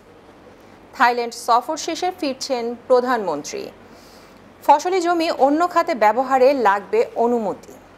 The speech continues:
এবং কারাগারেও মাদকের আখড়া। দ্য ডেইলি স্টার হেডলাইন করেছে, হিট ওয়েভ after fiery April, milder May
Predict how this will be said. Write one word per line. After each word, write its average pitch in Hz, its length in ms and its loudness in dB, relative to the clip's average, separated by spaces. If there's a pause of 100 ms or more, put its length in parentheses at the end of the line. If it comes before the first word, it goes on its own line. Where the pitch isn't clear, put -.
(240)
এবং 190 360 -4
কারাগারেও 294 640 2
মাদকের 226 580 2 (100)
আখড়া। 185 440 -4 (2250)
দ্য 220 100 2
ডেইলি 254 300 4
স্টার 339 220 -2
হেডলাইন 339 360 0
করেছে, 339 380 0
হিট 262 340 -8
ওয়েভ 233 240 2 (160)
after 247 420 0 (140)
fiery 294 640 0
April, 202 300 -4 (520)
milder 277 480 2 (340)
May 302 260 4